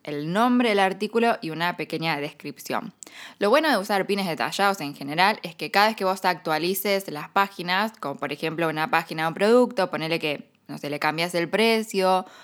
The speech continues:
o le agregas más detalles, los pines detallados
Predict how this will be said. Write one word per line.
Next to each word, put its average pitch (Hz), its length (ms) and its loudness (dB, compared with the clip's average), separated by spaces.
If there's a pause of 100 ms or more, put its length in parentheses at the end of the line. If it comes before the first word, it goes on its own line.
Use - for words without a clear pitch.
(160)
o 151 80 -4
le 143 80 -2
agregas 156 340 -2
más 180 180 0
detalles, 220 640 2 (600)
los 160 220 -6
pines 185 240 0
detallados 262 1000 4